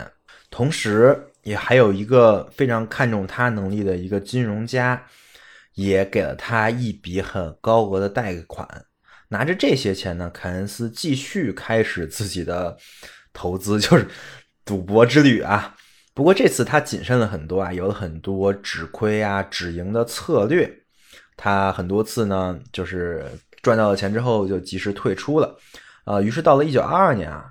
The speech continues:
谭-，凯恩斯，呃，从濒临破产的状态成功的回来了，还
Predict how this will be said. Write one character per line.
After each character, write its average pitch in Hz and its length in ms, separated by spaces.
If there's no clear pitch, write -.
谭-， 92 340
凯 95 160
恩 110 140
斯， 147 480
呃， 95 460
从 110 220
濒 143 220
临 135 300
破 135 180
产 123 200
的 67 60
状 101 240
态 95 340
成 98 200
功 135 200
的 101 340
回 95 220
来 123 140
了， - 220
还 101 260